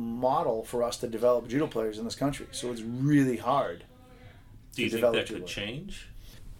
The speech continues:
Speaker 1: Eh, maybe not in my lifetime.
Speaker 2: Okay.
Speaker 1: It, it, it, it can change. It can. I mean, we have a talent identification camp going on right now called Project twenty twenty-four. So me and some of the guys in the sport have decided that,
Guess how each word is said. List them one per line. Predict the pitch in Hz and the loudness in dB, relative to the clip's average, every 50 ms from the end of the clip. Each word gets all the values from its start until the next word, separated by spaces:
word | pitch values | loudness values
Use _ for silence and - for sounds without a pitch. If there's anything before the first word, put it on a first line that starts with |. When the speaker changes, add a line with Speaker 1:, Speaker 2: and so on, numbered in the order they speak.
| - - | -8 -4
Speaker 1:
Eh, | - 90 90 95 190 190 190 - 196 151 - - - - - | -4 -2 0 2 2 2 2 4 4 2 2 0 -4 -6 -6
maybe | 139 165 190 190 190 190 | -2 2 4 4 4 4
not | 185 185 170 | 4 2 2
in | 156 | 4
my | 156 147 147 | 4 4 6
lifetime. | 139 131 127 127 - - 131 120 120 120 113 - - - - - - - - - | 6 6 4 4 2 -2 -2 -2 0 -2 -2 -4 -8 -12 -12 -14 -16 -16 -10 -10
Speaker 2:
Okay. | 113 120 - - 110 104 131 - - | -10 -8 -4 -4 -4 -4 -4 -10 -10
Speaker 1:
It, | - 160 151 143 - | -4 -4 -4 -2 -2
it, | 170 - - | -4 0 0
it, | 190 175 175 - - - - - - | 0 0 0 -4 -12 -18 -18 -10 0
it | - 226 214 214 - | 2 4 4 4 0
can | - - 233 233 233 226 | 0 2 4 6 6 6
change. | 226 - - 190 156 131 110 98 - - - - - - - - - - - - - - - - - - - - - - | 4 4 4 4 4 4 2 0 -6 -12 -12 -12 -10 -10 -10 -10 -12 -12 -14 -10 -10 -10 -10 -10 -12 -12 -12 -8 -2 -2
It | 175 175 - - | -2 -2 -2 -8
can. | - - 190 170 147 120 113 117 123 - | -4 0 2 2 2 2 0 -2 -8 -6
I | 143 143 135 135 | 0 2 2 4
mean, | 139 135 135 135 135 | 4 2 2 2 2
we | 139 135 120 | 2 0 2
have | 135 139 139 131 123 | 2 4 4 6 4
a | 123 | 4
talent | 123 - - 131 131 131 127 123 123 | 0 0 -2 0 0 0 0 2 2
identification | 117 110 117 127 127 123 - 123 117 - 131 120 117 113 - 113 107 101 | 2 2 2 0 -2 -2 -6 -10 -6 -2 -2 -2 0 -2 -4 -8 -8 -8
camp | - - 120 117 107 101 | -4 -2 -2 -2 -2 -2
going | 123 117 113 113 120 | -2 -2 -2 0 -2
on | 120 113 110 | -2 -2 -4
right | 113 - - 135 | -4 -6 -6 -4
now | 131 127 117 104 92 | -4 -4 -4 -6 -6
called | - - 104 101 - | -4 -4 -4 -4 -2
Project | - 131 120 113 113 107 - | -2 -2 -2 -2 -4 -8 -8
twenty | - 120 120 110 107 | -6 -6 -4 -4 -6
twenty-four. | - 110 110 107 98 - 113 98 85 87 90 - - - - - - - - - - - | -6 -8 -8 -8 -8 -8 -6 -6 -6 -6 -8 -14 -14 -16 -16 -16 -18 -20 -18 -16 -14 -12
So | - - 147 123 - - - - - - - - - - - - | -6 2 2 2 2 2 -6 -18 -18 -18 -18 -18 -18 -18 -14 -10
me | 165 156 147 143 143 143 139 139 135 | -4 -2 2 4 6 6 6 6 6
and | 127 123 | 4 2
some | - - 139 127 123 | 0 -2 -2 -2 -2
of | 113 | -4
the | 113 110 | -4 0
guys | 127 131 127 123 123 120 113 123 | 2 4 4 4 4 2 0 -2
in | 113 113 | -6 -6
the | 113 117 | -6 -8
sport | - - - 127 123 120 - - 107 | -8 -8 -4 0 2 2 0 0 -6
have | 120 113 113 | -10 -12 -10
decided | 117 107 - - 123 113 113 113 110 110 | -8 -6 0 0 2 2 0 -2 -4 -4
that, | 113 110 - - | -2 -2 -2 -4